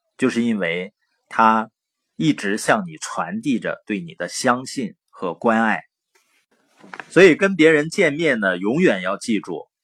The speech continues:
你的目标呢，不是让别人来高看你，而是让别人高看他们自己。相信他们呢，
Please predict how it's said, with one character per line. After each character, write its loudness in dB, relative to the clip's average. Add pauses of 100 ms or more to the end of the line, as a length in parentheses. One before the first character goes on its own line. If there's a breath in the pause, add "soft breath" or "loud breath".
你 -4
的 4
目 2
标 4
呢， -2
不 -6
是 0
让 2
别 0
人 -2
来 0
高 2
看 -6
你， -16 (680)
而 2
是 -2
让 2
别 -2
人 -2 (100)
高 6
看 -4
他 -2
们 -6
自 -2
己。 -14 (760)
相 2
信 -4
他 -2
们 -10
呢， -4